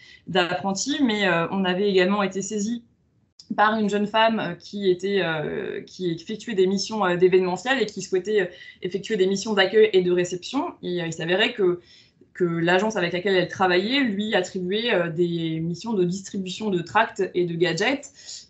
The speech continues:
Et, euh, en fait, ça s'avérait qu'il y avait une, un traitement, euh, différencié qui était fait en fonction de la taille, euh, des candidates. Et donc, euh,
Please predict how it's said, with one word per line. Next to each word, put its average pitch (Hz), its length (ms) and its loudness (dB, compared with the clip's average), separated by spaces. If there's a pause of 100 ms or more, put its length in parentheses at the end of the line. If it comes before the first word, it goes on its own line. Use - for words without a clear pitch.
Et, 214 240 4
euh, 175 240 2
en 165 120 -6
fait, 226 200 -4
ça 190 100 -4 (120)
s'avérait 180 260 2
qu'il 208 120 0
y - 20 4
avait 165 100 -4
une, 165 180 -4
un 160 280 -6
traitement, 202 540 -2
euh, 160 160 -4
différencié 196 600 -2
qui 180 120 -2
était 175 180 0
fait 247 200 0
en 202 120 0
fonction 185 320 -8
de 190 100 0
la 170 140 2
taille, 214 760 2
euh, 156 460 -6
des 160 140 -8
candidates. 175 580 -2 (360)
Et 180 100 2
donc, 220 220 -4
euh, 170 440 -2